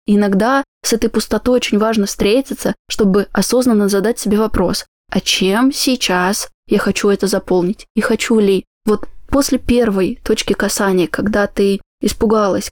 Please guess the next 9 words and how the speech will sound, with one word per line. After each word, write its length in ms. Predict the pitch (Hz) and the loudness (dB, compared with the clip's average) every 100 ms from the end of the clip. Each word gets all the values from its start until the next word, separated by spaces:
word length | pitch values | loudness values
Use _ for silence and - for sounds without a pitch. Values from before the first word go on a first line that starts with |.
| _ | _
или 180 | 202 190 | 0 0
когда 300 | 202 196 220 | 0 0 -2
стало 300 | - 208 208 | 0 0 2
больно, 500 | 185 190 185 175 175 | 2 2 2 0 0
неожиданно, 840 | 185 220 190 185 220 208 196 185 | 2 2 0 2 2 2 2 0
фрустрирующе, 760 | - 208 - - 220 214 185 180 | 0 -2 -2 0 2 2 0 -2
или 80 | 180 | -2
просто, 380 | - 202 - | 0 -2 -2
да, 200 | - 190 | -2 -2